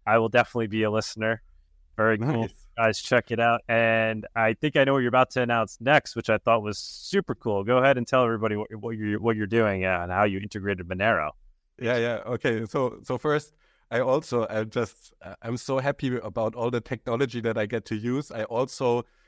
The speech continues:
Speaker 2: have slides for each episode. So these are show notes that you can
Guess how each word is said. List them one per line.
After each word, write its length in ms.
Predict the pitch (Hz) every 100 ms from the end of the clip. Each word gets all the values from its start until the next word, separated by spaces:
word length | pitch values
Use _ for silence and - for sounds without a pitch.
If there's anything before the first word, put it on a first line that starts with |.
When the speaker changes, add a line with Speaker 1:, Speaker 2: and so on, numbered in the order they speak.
| _
Speaker 2:
have 260 | - 120 107 _
slides 640 | - 117 104 117 160 180
for 160 | - 156
each 240 | 160 151 -
episode. 640 | 139 143 - 147 147 139
So 100 | 113
these 220 | 110 135
are 160 | 123 110
show 320 | - 135 147
notes 540 | 151 143 135 139 - -
that 180 | 113 -
you 120 | 123
can 460 | - 123 117 113